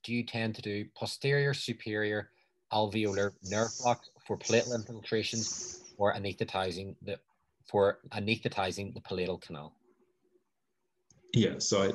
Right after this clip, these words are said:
Speaker 2: I, I do, um, posterior superior alveolar, uh, um, infiltrations and, uh, and yes, palatal for every tooth, um, because the clamp will, uh, hurt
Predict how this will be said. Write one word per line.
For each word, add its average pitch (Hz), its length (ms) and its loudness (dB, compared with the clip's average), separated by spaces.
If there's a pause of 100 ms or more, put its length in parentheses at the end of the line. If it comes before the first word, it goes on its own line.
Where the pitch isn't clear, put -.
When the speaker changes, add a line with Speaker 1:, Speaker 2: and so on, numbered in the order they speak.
Speaker 2:
I, 104 60 2
I 101 40 4
do, 98 380 2 (180)
um, 92 320 -6 (420)
posterior 101 400 0
superior 95 480 2
alveolar, 95 380 -2 (180)
uh, - 120 -4 (240)
um, - 200 -6 (520)
infiltrations 101 760 -2
and, 98 340 -8
uh, 98 220 -6 (240)
and 95 140 -6
yes, 98 340 -2
palatal 95 580 -4
for - 300 -8 (100)
every - 200 -6
tooth, - 420 -6 (300)
um, - 100 -12 (320)
because 107 340 2
the 110 60 -4
clamp 107 480 -2
will, 95 420 -4 (300)
uh, 95 240 -6 (380)
hurt 98 240 2